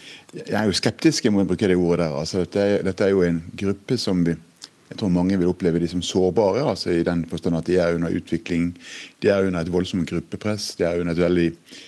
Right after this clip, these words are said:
forventningspress også, og kanskje har de også da sterke ønsker og håp om å ha den beste russetiden noensinne. Så,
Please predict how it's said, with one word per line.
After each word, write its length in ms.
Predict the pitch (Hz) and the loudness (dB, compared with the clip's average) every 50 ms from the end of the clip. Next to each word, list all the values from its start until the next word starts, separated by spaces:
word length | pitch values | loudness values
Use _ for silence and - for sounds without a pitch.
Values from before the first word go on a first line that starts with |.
| - _ _ - | -20 _ _ -4
forventningspress 800 | - 110 92 104 107 104 - - 90 80 80 - 107 92 - - 92 | 0 2 2 2 0 -2 -2 -2 -2 -2 -2 -2 -4 -4 -2 -2 -2
også, 220 | 98 - - 131 127 110 87 | -2 0 0 0 0 0 0
og 80 | 82 | -2
kanskje 260 | - 101 101 - 110 98 | -2 -4 -4 -2 -2 -2
har 140 | 98 87 | 0 0
de 60 | 87 87 | 0 0
også 180 | - - 85 | 0 0 0
da 140 | 87 82 82 80 80 | 0 2 2 0 0
sterke 400 | 78 - - 95 87 - - 80 | -2 -4 -4 -4 -2 -2 -2 0
ønsker 400 | 82 85 92 101 - - - 87 | 0 0 0 0 -2 -4 -4 -2
og 140 | 82 82 90 | -2 0 0
håp 180 | 87 85 - 87 85 | -2 -2 -2 -2 -4
om 80 | 82 80 | -2 -2
å 80 | 85 | -2
ha 140 | 92 87 80 80 82 - - - - - - - - | 0 0 -2 -2 -4 -8 -14 -20 -20 -20 -20 -10 -4
den 140 | - 87 90 | -2 0 2
beste 260 | 85 98 104 - - 87 90 | 2 0 0 -2 0 0 0
russetiden 500 | 85 - 104 85 - 92 82 80 82 82 85 | 0 -2 -2 0 2 2 2 4 2 2 2
noensinne. 560 | 85 92 101 87 - 87 78 85 95 120 131 127 - - - - - - - - - _ | 2 2 0 2 2 2 2 2 2 0 0 -2 -6 -14 -18 -18 -18 -18 -18 -20 -20 _
Så, 160 | - - 139 | 0 0 0